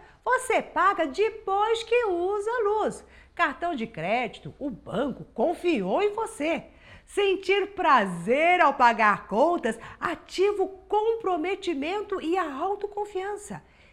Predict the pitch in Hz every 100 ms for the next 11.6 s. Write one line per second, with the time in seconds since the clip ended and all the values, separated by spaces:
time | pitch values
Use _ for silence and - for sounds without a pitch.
0 | - 175 185 - - 196 392 403 415 415
1 | 403 359 - 180 196 285 392 - 277 381
2 | 240 156 - _ _ - 214 247 277 240
3 | - 302 370 220 208 262 226 190 - 180
4 | 175 180 160 196 - - 208 311 302 -
5 | _ _ 247 269 330 349 185 269 302 -
6 | 160 - _ - - 302 415 453 381 202
7 | 285 370 381 359 370 330 - 370 415 392
8 | 349 269 240 349 466 480 427 415 339 269
9 | 320 440 427 381 339 370 370 - 381 453
10 | 427 392 392 381 311 269 349 403 403 302
11 | 262 254 233 185 143 135